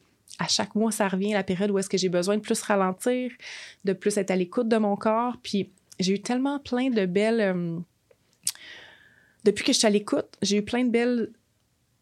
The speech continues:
preuves que c'est mieux de, de, d'être à l'écoute de ça. Tu sais, dans la société, on, quand on a une job huit à cinq, là, euh, quand je travaillais chez Desjardins, mais j'avais pas de congé quand j'étais menstruée, puis que je, je, j'aurais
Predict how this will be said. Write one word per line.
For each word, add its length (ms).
preuves 540
que 140
c'est 760
mieux 280
de, 140
de, 180
d'être 240
à 60
l'écoute 260
de 100
ça. 140
Tu 60
sais, 40
dans 120
la 100
société, 540
on, 160
quand 180
on 60
a 20
une 80
job 180
huit 220
à 80
cinq, 400
là, 80
euh, 640
quand 80
je 40
travaillais 180
chez 100
Desjardins, 480
mais 180
j'avais 220
pas 100
de 80
congé 380
quand 100
j'étais 200
menstruée, 460
puis 120
que 160
je, 220
je, 120
j'aurais 380